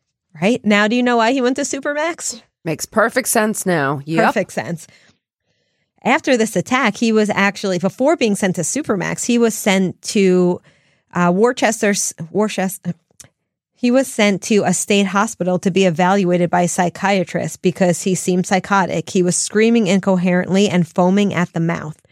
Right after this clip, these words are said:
Speaker 1: He was eventually diagnosed, treated, medicated, and then sent to a correctional facility.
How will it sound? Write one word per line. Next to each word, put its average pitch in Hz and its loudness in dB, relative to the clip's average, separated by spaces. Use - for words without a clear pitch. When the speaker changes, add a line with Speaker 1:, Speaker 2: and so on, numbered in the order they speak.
Speaker 1:
He 226 -2
was 214 4
eventually 196 2
diagnosed, 196 0
treated, 202 0
medicated, 196 2
and 185 2
then 175 2
sent - -2
to 185 2
a 170 2
correctional 156 -4
facility. - -8